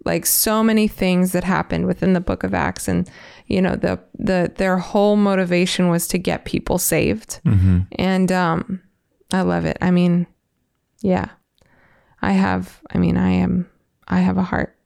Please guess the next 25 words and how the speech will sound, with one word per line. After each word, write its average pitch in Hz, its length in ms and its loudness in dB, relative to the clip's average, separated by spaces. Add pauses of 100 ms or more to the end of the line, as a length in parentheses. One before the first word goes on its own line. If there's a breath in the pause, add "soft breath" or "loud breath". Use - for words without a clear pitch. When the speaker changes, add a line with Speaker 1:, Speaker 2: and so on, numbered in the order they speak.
(560)
Speaker 1:
for 175 240 -2
evangelism 196 800 0
and 175 140 0
to - 160 -2
evangelize 196 680 -2
and 190 140 0
stuff - 280 -6
like - 200 -6
that. - 220 -2
And 185 160 -2
so - 280 -4 (500 loud breath)
maybe 185 300 0
it - 120 -4
just 180 200 -4
hits - 240 -6
home 180 340 0
for 175 160 -2
me, 175 460 2
like, - 280 -6
deep, - 220 -2 (360)
in 196 100 2
a 185 80 2
deep 180 320 0
way. 196 320 0 (140)
Speaker 2:
Mm-hmm. 90 320 4